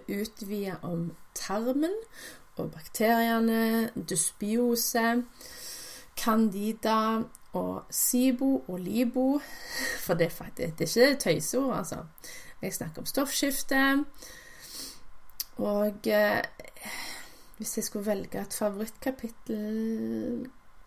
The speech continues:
jeg vet ikke om jeg, jeg vet ikke hvilket, jeg elsker alle. Alle tre kapitlene,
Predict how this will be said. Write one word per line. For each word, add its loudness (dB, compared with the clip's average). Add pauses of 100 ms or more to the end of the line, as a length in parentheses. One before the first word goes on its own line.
(320)
jeg -4
vet -8
ikke -2
om -4
jeg, -6 (300)
jeg -2
vet -2
ikke 2
hvilket, -2
jeg -2 (120)
elsker 2
alle. 2 (1200)
Alle 0
tre -6
kapitlene, -4